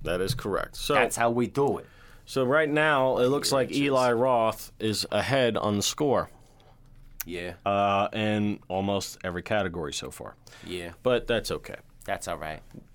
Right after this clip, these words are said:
Speaker 1: Now, what is the third movie installment in our little Splat Pack battle, Mister Christian Ramey, that we did?
Speaker 2: We did Green Inferno.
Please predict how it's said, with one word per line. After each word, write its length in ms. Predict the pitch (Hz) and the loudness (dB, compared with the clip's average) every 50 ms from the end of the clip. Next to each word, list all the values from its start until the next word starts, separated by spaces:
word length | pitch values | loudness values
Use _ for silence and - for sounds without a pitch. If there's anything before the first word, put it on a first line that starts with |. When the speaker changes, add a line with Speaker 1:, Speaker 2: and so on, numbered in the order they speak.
| - - - | -20 -10 -4
Speaker 1:
Now, 300 | - 123 139 131 101 76 - | -2 0 2 2 0 -2 -2
what 220 | - 123 147 156 | -2 0 0 0
is 180 | 165 147 - - | 0 0 -2 -4
the 100 | - 113 | -8 -10
third 580 | - - - 190 202 190 160 131 117 98 95 - - - - | -8 -4 0 2 2 4 2 2 2 -2 -4 -8 -12 -12 -8
movie 640 | 98 98 98 98 95 87 82 90 85 80 73 - - - | -6 -4 -2 -2 -4 -4 -4 -6 -6 -6 -8 -10 -14 -16
installment 640 | 80 78 - - - 98 90 85 82 78 78 - - | -14 -10 -8 -6 -4 -4 -4 -4 -4 -6 -8 -10 -10
in 120 | 82 82 82 | -10 -10 -8
our 100 | 82 82 | -8 -6
little 200 | 82 82 80 76 | -6 -6 -6 -6
Splat 360 | - - - 87 76 67 - | -6 -6 -4 -4 -4 -4 -4
Pack 240 | - 78 65 65 - | -4 -6 -6 -6 -6
battle, 320 | - 69 65 67 67 - - - | -6 -4 -4 -4 -6 -10 -14 -14
Mister 220 | - - - - | -14 -14 -14 -12
Christian 340 | - - 87 - - - 73 | -10 -10 -8 -8 -8 -6 -6
Ramey, 240 | 85 98 110 127 127 | -6 -4 -4 -4 -4
that 160 | 123 127 127 | -4 -4 -4
we 140 | 123 135 131 | -4 -6 -6
did? 280 | 127 135 135 110 98 - - _ _ _ - _ _ _ _ _ _ _ _ _ _ - | -6 -6 -6 -6 -6 -10 -16 _ _ _ -20 _ _ _ _ _ _ _ _ _ _ -10
Speaker 2:
We 120 | 87 101 | -8 -6
did 160 | 92 107 107 90 | -4 -4 -4 -4
Green 220 | 92 95 92 90 | -4 -6 -6 -6
Inferno. 480 | 87 82 - - 95 92 92 90 80 | -8 -8 -6 -6 -4 -4 -4 -6 -8